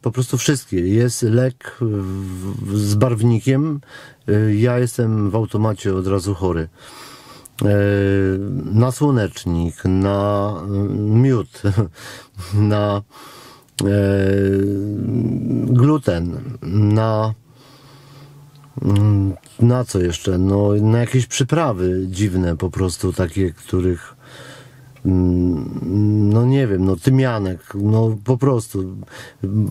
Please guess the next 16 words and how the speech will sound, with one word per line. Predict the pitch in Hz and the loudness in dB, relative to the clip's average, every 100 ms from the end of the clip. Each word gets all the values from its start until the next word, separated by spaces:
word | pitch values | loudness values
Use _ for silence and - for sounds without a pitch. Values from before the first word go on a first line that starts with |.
| - - 143 - | -6 -12 -10 -4
Na | 127 117 127 127 | -2 2 2 4
końcu | 147 151 139 | 0 0 0
wam | 135 | 0
powiem, | 143 143 139 127 | 0 0 0 0
co | - 143 | 0 2
mogę | 156 151 107 | 2 2 0
po | 85 90 | -2 -6
prostu, | 95 85 98 | -6 -2 0
no | 104 | 2
jest | 113 113 113 | 2 2 0
bardzo | 131 127 147 | 0 0 0
mało | 143 117 101 | 0 0 -2
tego, | 98 92 95 87 | -6 -4 -4 -4
co | - | -2
mogę | 101 95 90 107 117 - - - - - - 107 | 0 0 0 -2 -4 -12 -20 -20 -20 -20 -4 0
jeść. | 104 98 113 - - | 2 0 -2 -10 -18